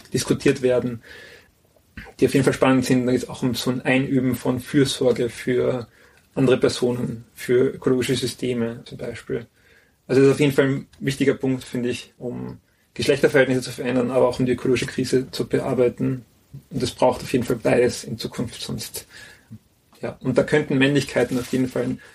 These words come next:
Rolle spielen, oder das muss auf jeden Fall verändert werden, dieses, dieses Bild von Dominanz und von dem Inanspruchnehmen von Fürsorge von anderen und von ökologischen Systemen. Also ich finde, das muss auf jeden Fall geändert werden und diese Ansätze irgendwie weiter,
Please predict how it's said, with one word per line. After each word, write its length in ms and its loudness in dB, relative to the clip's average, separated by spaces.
Rolle 200 4
spielen, 260 2
oder 100 2
das 160 0
muss 140 -2
auf 120 -2
jeden 100 -4
Fall 140 -4
verändert 340 -6
werden, 320 -8
dieses, 260 -16
dieses 160 -4
Bild 280 4
von 200 0
Dominanz 720 2
und 320 -6
von 280 -4
dem 300 -4
Inanspruchnehmen 960 0
von 200 -4
Fürsorge 480 4
von 180 -2
anderen 440 0
und 100 -10
von 160 -6
ökologischen 440 -4
Systemen. 580 -2
Also 200 -8
ich 40 -6
finde, 220 -6
das 280 -10
muss 140 2
auf 100 0
jeden 220 2
Fall 340 0
geändert 320 2
werden 260 2
und 180 -6
diese 180 -6
Ansätze 380 -2
irgendwie 260 -4
weiter, 280 -4